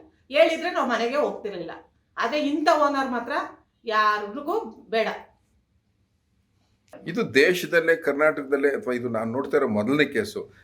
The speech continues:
Speaker 2: ಈ ತರ ಓನರ್ನ ನೀವೇ ಯಾವತ್ತಾದ್ರೂ ನೋಡಿದ್ರಾ?
Speaker 1: ನೋಡಿಲ್ಲ ಸರ್, ನಾವ್ ಯಾವತ್ತೂ ನೋಡಿಲ್ಲ ಸರ್.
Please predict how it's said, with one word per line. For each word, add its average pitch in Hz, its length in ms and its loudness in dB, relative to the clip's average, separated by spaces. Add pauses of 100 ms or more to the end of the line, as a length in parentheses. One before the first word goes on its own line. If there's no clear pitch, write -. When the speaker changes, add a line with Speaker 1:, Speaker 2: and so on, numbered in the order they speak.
(140)
Speaker 2:
ಈ 185 140 -2
ತರ 214 180 4
ಓನರ್ನ 170 560 2
ನೀವೇ 165 180 2
ಯಾವತ್ತಾದ್ರೂ 135 380 0
ನೋಡಿದ್ರಾ? 104 580 -6
Speaker 1:
ನೋಡಿಲ್ಲ 247 380 -8
ಸರ್, - 560 -20
ನಾವ್ 214 220 -4
ಯಾವತ್ತೂ 240 340 -4
ನೋಡಿಲ್ಲ 202 360 -6
ಸರ್. - 200 -18